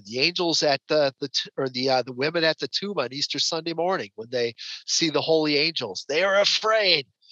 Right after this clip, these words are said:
And, uh, and thankfully, all, another theme of Scripture is the response. Don't be afraid. Don't be afraid. And to go all geeky on you, the Greek that's used there is a permanent prohibition. And the permanent prohibition in Greek means stop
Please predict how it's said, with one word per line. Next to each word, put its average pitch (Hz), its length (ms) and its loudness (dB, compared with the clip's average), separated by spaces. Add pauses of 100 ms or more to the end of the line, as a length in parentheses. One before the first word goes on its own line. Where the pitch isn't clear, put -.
(260)
And, 143 240 0
uh, 139 240 4
and 135 160 -10 (120)
thankfully, 151 760 0 (200)
all, 165 340 4
another 165 440 -2
theme 156 340 -10
of 127 100 -8
Scripture - 560 -2
is 135 220 -4
the 135 100 -8
response. 127 840 -4 (320)
Don't 151 260 -2
be 127 120 -8
afraid. 98 400 -10 (760)
Don't 147 220 0
be 120 120 -8
afraid. 101 460 -10 (160)
And 131 200 -6
to 139 80 -8
go 170 200 -2
all 156 180 4
geeky 151 480 -8
on 120 100 -6
you, 120 140 -6
the 120 100 -8
Greek 185 320 -6
that's 123 300 -2
used 147 280 -8
there 120 160 -2
is 117 120 -6
a 120 60 -6
permanent 160 500 -6
prohibition. 127 720 0 (600)
And 139 120 -6
the 143 80 -4
permanent 240 440 -4
prohibition 156 680 0
in 123 160 -8
Greek 143 280 -4
means 123 240 -6
stop 170 300 2